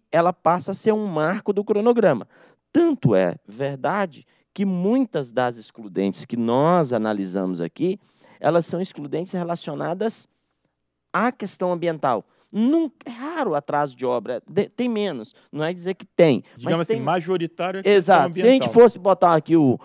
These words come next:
Speaker 1: aqui em homenagem à, à, à teoria de Pareto aqui, é, nós teríamos sim, quase todas falando de excludentes ambientais.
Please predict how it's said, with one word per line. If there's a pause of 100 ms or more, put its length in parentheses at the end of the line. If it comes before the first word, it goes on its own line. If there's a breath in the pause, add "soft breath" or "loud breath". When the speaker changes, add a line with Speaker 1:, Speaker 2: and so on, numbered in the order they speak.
(140)
Speaker 1:
aqui
em
homenagem (220 soft breath)
à,
à,
à
teoria
de
Pareto
aqui, (400 soft breath)
é, (260)
nós
teríamos
sim, (300 soft breath)
quase
todas
falando
de
excludentes
ambientais.